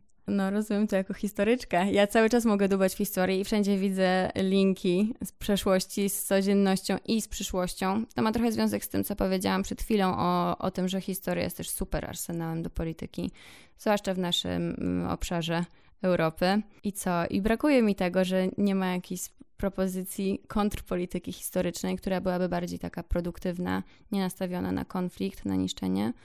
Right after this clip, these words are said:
I wydaje mi się, że jest potencjał, żeby przebudowywać tak, e, narrację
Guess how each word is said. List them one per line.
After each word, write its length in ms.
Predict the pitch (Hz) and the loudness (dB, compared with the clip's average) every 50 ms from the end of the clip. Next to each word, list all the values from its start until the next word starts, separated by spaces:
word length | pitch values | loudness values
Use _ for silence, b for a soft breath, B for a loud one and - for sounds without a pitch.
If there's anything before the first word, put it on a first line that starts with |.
| B B B B B B B B - | B B B B B B B B -8
I 40 | 208 | -4
wydaje 320 | 196 220 202 220 220 233 | 0 0 2 2 2 2
mi 80 | 247 233 | 2 0
się, 100 | - 240 | 0 0
że 120 | 233 247 | 0 0
jest 180 | 254 269 262 - | 2 0 0 -2
potencjał, 480 | - 208 - 185 180 180 - - 180 175 | -4 -4 -4 -2 -4 -4 -4 -4 -6 -6
żeby 420 | 175 180 180 180 180 175 175 175 - | -6 -4 -4 -2 -2 -2 -4 -4 -6
przebudowywać 680 | - - 190 180 185 175 180 175 175 170 165 170 165 175 | -6 -6 -6 -4 -4 -2 -2 -2 -2 -2 -2 -4 -6 -6
tak, 340 | - - - - - - - - | -6 -8 -8 -8 -10 -14 -14 -10
e, 160 | - 180 180 | -8 -6 -4
narrację 760 | 180 180 185 180 175 165 165 165 165 - - - 175 175 175 | -2 -2 -2 -2 -2 -4 -6 -6 -8 -8 -8 -6 -4 -4 -4